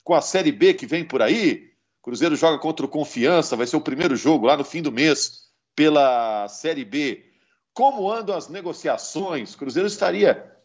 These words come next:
tentando se reforçar. Falam no Joseph, aquele que, eh, jogou no América, lateral, barra zagueiro, ele vai pra toca mesmo. E a situação do Léo? Henrique Fernandes quer falar sobre o Léo, zagueiro, tá tentando voltar.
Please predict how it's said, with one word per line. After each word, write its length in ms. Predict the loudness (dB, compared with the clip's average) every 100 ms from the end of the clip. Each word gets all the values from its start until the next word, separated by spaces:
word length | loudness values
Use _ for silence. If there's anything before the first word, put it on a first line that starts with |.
| _ _
tentando 480 | 0 0 2 2 2
se 140 | 2
reforçar. 1000 | 2 2 0 2 4 4 4 -2 -14 _ _
Falam 380 | 0 2 2 -6
no 160 | -12
Joseph, 720 | -10 -4 -2 -2 -4 -10 -12 -14
aquele 300 | -8 -8 -8
que, 420 | -6 -6 -6 -14 _ _ _
eh, 300 | -6 -4 -2
jogou 320 | -2 2 2
no 80 | 4
América, 540 | 4 4 4 4 0
lateral, 600 | -4 -4 -4 0 2 2
barra 380 | 0 0 0 -2
zagueiro, 560 | -8 -10 -10 -10 -8 -8
ele 80 | -4
vai 160 | -4
pra 140 | -2 -4
toca 320 | -4 -6 -6
mesmo. 420 | -4 -4 -4 -10 _ _ _ _
E 60 | -8
a 60 |
situação 520 | -4 0 0 0 -2 0
do 140 | 2
Léo? 540 | 4 6 6 2 -2 -18 _ _ _ _ _
Henrique 340 | -14 -6 -4
Fernandes 380 | 0 2 0 -4
quer 140 | -4 -2
falar 240 | 0 0
sobre 260 | -2 0 2
o 40 |
Léo, 320 | 6 6 6
zagueiro, 520 | 2 0 2 4 4
tá 140 | 0 -6
tentando 340 | -8 -10 -10
voltar. 560 | -4 -4 2 4 4